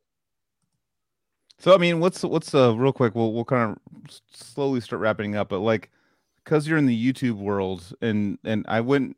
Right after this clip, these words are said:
randomly, that's why when, when I was typing up your little biography, when I was posting the picture, I was like, I clicked about, about you, and it, so it showed,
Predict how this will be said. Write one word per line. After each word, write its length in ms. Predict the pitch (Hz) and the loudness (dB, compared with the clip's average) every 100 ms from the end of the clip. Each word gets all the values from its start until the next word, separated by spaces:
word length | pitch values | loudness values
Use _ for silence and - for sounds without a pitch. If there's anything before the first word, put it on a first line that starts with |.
| - | -8
randomly, 580 | 117 120 127 123 120 113 | -2 0 2 2 0 0
that's 220 | 113 - | -2 -2
why 300 | 120 110 107 | 0 0 0
when, 180 | 107 113 - | -2 -4 -4
when 140 | 107 | -6
I 60 | 104 | -6
was 100 | 98 | -4
typing 380 | 117 107 107 107 | -2 -2 -4 -8
up 180 | - | -8
your 220 | 98 98 98 | -6 -4 -6
little 300 | 98 101 95 | -6 -8 -4
biography, 500 | 98 101 101 98 101 | 0 2 0 -2 -6
when 140 | 95 | -4
I 20 | |
was 100 | 92 | -4
posting 300 | - 107 - | -6 -10 -8
the 60 | 92 | -8
picture, 400 | 117 120 101 95 _ _ _ _ - | -8 -6 -8 -8 _ _ _ _ -6
I 80 | 113 | -4
was 160 | 113 | -2
like, 240 | 110 107 113 | 0 0 0
I 100 | 110 | -4
clicked 240 | 135 123 | -4 -4
about, 460 | 113 98 104 110 - _ _ _ _ _ _ _ | -4 2 4 4 0 _ _ _ _ _ _ _
about 320 | 110 104 113 | -6 -2 -2
you, 280 | 87 80 78 _ _ - | -2 -10 -12 _ _ -4
and 160 | 104 | -2
it, 180 | 101 - | -2 -4
so 180 | - 113 | -4 -2
it 200 | - 101 | -2 -4
showed, 440 | - 113 107 98 | -2 -2 -2 -4